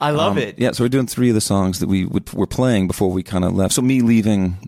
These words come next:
Speaker 2: moving to, uh, New York kinda stopped the Bike Lock thing
Speaker 1: Yeah,
Speaker 2: also, but that
Speaker 1: 'cause
Speaker 2: was
Speaker 1: Jay
Speaker 2: not my
Speaker 1: McMillan
Speaker 2: intention.
Speaker 1: lives in L A.
Speaker 2: Yeah,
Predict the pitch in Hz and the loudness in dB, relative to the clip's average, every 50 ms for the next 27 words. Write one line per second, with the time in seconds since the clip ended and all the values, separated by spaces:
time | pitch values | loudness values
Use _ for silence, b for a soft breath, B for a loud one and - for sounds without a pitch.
0 | - _ _ - 101 110 90 98 92 82 - - - - - - - - 92 95 | -20 _ _ 0 0 2 2 0 -2 -2 -4 -8 -8 -12 -14 -16 -6 -2 0 2
1 | 95 95 95 90 85 78 - 90 85 - - - 85 82 - _ _ - - - | 2 2 2 2 0 0 -2 -2 -2 -2 -2 -4 -4 -6 -8 _ _ -12 -10 -8
2 | - 50 50 - - - - - - - - 135 123 110 - - - - - - | -6 -6 -6 -8 -8 -10 -8 -6 -4 -2 -2 -2 -2 -2 -4 -6 -6 -8 -4 -2
3 | - - 151 - - - - 139 135 120 98 - 123 123 117 98 - 117 85 - | -2 0 0 0 0 -2 -2 -2 -2 -2 -2 -2 -2 0 -2 -2 -2 -2 -4 -4
4 | 117 117 120 113 117 117 117 113 113 113 117 117 113 110 104 156 160 139 | -2 -4 -6 -6 -4 -4 -4 -4 -2 -2 -2 -4 -4 -4 -2 -2 -2 0